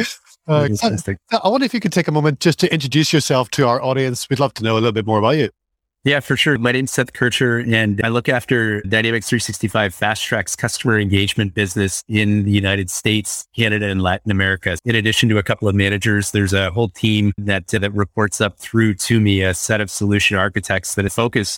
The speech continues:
Speaker 2: primarily on attaching to qualified customer projects and seeing them through from basically project kickoff all the way to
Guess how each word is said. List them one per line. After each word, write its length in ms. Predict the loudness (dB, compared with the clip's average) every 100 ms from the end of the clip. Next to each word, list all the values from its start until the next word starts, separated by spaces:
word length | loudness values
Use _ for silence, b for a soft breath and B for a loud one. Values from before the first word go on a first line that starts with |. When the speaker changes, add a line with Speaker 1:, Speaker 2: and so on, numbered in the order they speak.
| -6
Speaker 2:
primarily 480 | -4 0 0 2 0
on 140 | 0
attaching 580 | -2 -2 -4 -2 0 0
to 160 | -2 -8 -2
qualified 720 | 0 0 0 0 2 0 -2 -4
customer 420 | -4 -2 0 0
projects 640 | 0 -2 0 -2 0 2
and 180 | 2 2
seeing 380 | 2 2 4 2
them 120 | 2
through 360 | 0 2 2
from 400 | 0 -2 0 0
basically 440 | 0 -2 -4 -4 -2
project 480 | 0 -2 -2 -4 -6
kickoff 440 | 0 0 0 -2
all 100 | -2
the 100 | 0
way 280 | 2 2 0
to 480 | 0 2 2 2